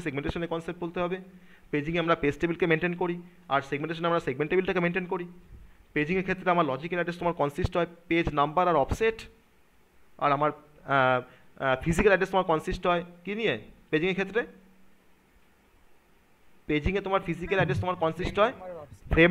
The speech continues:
নাম্বার আর অফসেট। আর in case of segmentation, logical address consist of segment number and offset। আর in case of physical address in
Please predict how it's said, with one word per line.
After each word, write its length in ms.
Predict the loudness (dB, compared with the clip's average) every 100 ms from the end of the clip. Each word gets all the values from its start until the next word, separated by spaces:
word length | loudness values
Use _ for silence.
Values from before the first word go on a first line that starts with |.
| 8
নাম্বার 200 | 8 8 4
আর 60 | 0
অফসেট। 300 | -2 -8 -6 -6 -8 -8 -8 -2 2
আর 80 | 2 0 -2
in 60 | 2
case 180 | 4 8 6
of 40 | 8
segmentation, 600 | 4 4 2 2 2 0 -4 -14 -12 -2
logical 320 | 0 0 2 4
address 260 | 4 2 -2 -4 -4
consist 420 | -4 -4 -6 0 0
of 60 | 0 -8 -10 0
segment 320 | 0 2 2 4
number 220 | 4 2 2
and 80 | -2
offset। 320 | -4 -10 -8 -14 -20 _ -20 -20 -20 _ _ _ _ _ 4 4
আর 80 | 4 -2
in 60 | 0
case 160 | -2 0
of 60 | -4 -4
physical 280 | -10 -4 -4
address 260 | -4 -8 -8 -12
in 80 | -12